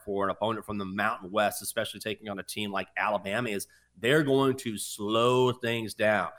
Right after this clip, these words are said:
They're going to be physical. They're going to play great defense. And I've said this throughout the week, I wanna see Alabama tested. At some point, Alabama will be tested. They are a great team, but they're not great enough to run through this tournament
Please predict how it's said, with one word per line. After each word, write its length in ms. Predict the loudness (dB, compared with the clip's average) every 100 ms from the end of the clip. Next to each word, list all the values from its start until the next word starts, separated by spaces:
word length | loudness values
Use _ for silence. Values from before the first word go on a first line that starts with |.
| -18 _
They're 200 | 2 2
going 240 | 4 2 2
to 60 |
be 160 | 2 0
physical. 680 | 0 0 0 0 -6 -10 -12 _
They're 140 | -2 0
going 180 | 0 -2
to 60 |
play 460 | -2 0 2 2 -2 -10 -18
great 420 | -4 0 0 -2 -2
defense. 640 | -2 -2 -4 -6 -6 -8 _ _
And 360 | 0 2 2 2 2
I've 160 | 2
said 180 | 2 0
this 120 | 0
throughout 280 | 4 4 4
the 60 | 0
week, 200 | -2 -4 -6 0
I 120 | 2
wanna 300 | 4 4 4
see 480 | 2 2 2 2 0
Alabama 680 | 2 4 4 4 2 2 -2 -8 -4
tested. 380 | -4 -4 -8 -12 _ _ _ _
At 140 | 2 4
some 240 | 4 6
point, 160 | 6 6
Alabama 400 | 6 6 6 6
will 140 | 6 4
be 120 | 2
tested. 420 | 0 -2 -4 -16 _ _
They 180 | 2 4
are 140 | 6 6
a 80 |
great 300 | 4 4 2
team, 260 | 2 -2 -4 -14 _
but 160 | -2 2
they're 100 | 4
not 280 | 6 4 4
great 140 | 4
enough 260 | 4 4 0
to 100 | -2
run 280 | 0 2 2
through 100 | 0
this 140 | -4
tournament 480 | -2 0 2 0 -6